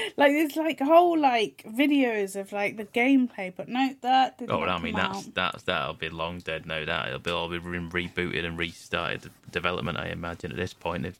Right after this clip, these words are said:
Speaker 2: the amount of
Speaker 1: Well,
Speaker 2: time
Speaker 1: isn't
Speaker 2: it's
Speaker 1: it
Speaker 2: been
Speaker 1: by the
Speaker 2: away.
Speaker 1: same people that did Dying Light?
Speaker 2: Uh, possibly. Did
Speaker 1: Oh,
Speaker 2: it
Speaker 1: no, I
Speaker 2: even,
Speaker 1: don't think
Speaker 2: did it
Speaker 1: it
Speaker 2: move?
Speaker 1: was.
Speaker 2: Did it move, though, to someone
Speaker 1: <clears throat>
Speaker 2: else? I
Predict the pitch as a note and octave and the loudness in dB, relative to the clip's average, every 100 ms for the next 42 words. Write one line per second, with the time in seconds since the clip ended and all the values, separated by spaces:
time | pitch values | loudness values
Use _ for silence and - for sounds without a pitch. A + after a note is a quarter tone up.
0 | _ F2+ F2 F2 D4 E4+ F4+ G4 D4 D#4 | _ -12 -8 -6 0 2 2 2 2 2
1 | C#4+ C#4 D#4+ D4 D4 C#4+ D4 C4 B3 C#4 | 2 2 4 4 2 0 0 -2 -4 -4
2 | B3 B3+ C4 B3+ B3 E3+ D3+ - _ _ | 0 2 2 0 -2 -4 -8 -12 _ _
3 | - - _ _ _ _ _ _ - D#2+ | -20 -20 _ _ _ _ _ _ -8 -4
4 | C#2 B1 C2 A#1 F2 G#2 - - - - | -4 -2 -2 -4 -6 -10 -14 -18 -20 -20
5 | _ _ - E2+ F2+ - - G2 F#2+ G2 | _ _ -4 -2 -2 -6 -6 -6 -4 -4
6 | G2 G2 G2 - G2 G2 G2 - _ _ | -2 -2 -2 -2 -2 -2 -6 -10 _ _
7 | _ _ _ _ _ _ _ - A#3+ B3 | _ _ _ _ _ _ _ 0 4 6
8 | A#3+ C#4 D#4+ F4+ - B3+ C#4 B3+ G3+ G#3 | 6 4 2 0 0 0 2 2 0 -4
9 | - - _ _ _ _ _ _ _ - | -10 -14 _ _ _ _ _ _ _ -8
10 | D2+ F2 F#2 A2 A2 G#2 A2 A2 G2+ - | -4 -2 -2 -2 -2 -2 -2 -6 -10 -6
11 | G#2 G2+ G#2 A2 | -4 -2 0 4